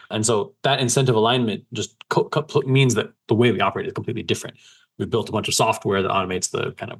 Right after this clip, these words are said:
design and scoping process. We built a bunch of software that does all the management, operation, and maintenance. We have a command center where our technicians are looking at a monitor of all of the robots that we have deployed. They're looking at all the sensor data. As soon as there's any kind of anomaly,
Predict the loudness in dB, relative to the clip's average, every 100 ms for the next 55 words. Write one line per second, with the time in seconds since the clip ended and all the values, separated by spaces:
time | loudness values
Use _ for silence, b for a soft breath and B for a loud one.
0 | -4 0 0 0 0 2 4 4 2 2
1 | 2 2 0 0 -2 -4 -4 -6 -2 -4
2 | -2 -4 -4 -6 -4 -4 -2 -4 -4 -8
3 | -6 -4 -2 -2 -2 -6 -4 -2 0 2
4 | 2 0 B B B 2 2 2 2 4
5 | 4 4 4 4 2 0 B B -4 -2
6 | 2 0 0 -4 -4 -4 -4 -4 -6 0
7 | 0 0 -2 -2 -4 -4 -2 -2 0 -2
8 | 0 2 4 2 0 2 0 -2 -6 -4
9 | -4 -4 2 4 4 0 -4 -4 -4 -2
10 | 0 0 0 0 0 2 0 B B -2
11 | 2 6 6 4 2 0 -2 -2 0 4
12 | 4 4 0 0